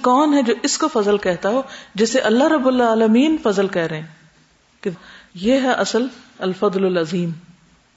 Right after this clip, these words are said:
تو جو نعمت کی قدر ہی نہیں کرتا، شکر گزاری نہیں اس کے اندر،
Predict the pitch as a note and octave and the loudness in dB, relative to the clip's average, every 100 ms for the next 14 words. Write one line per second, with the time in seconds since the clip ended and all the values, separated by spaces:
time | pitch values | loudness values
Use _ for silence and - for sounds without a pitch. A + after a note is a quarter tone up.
0 | _ _ _ _ B3+ B3 C4+ C4+ D4+ D#4 | _ _ _ _ 0 2 4 4 2 0
1 | D4+ C4 B3+ D#4+ D#4+ D4 A3+ C#4+ G#3 B3+ | 0 2 2 2 2 2 0 -2 -4 -6
2 | - - _ _ _ _ _ - A3+ A3 | -10 -20 _ _ _ _ _ -8 -2 -2
3 | A3 G3 F#3 F#3 A#3 A#3 G#3 - F#3+ E3+ | 2 2 2 2 2 2 0 -2 -6 -4
4 | F3+ | -6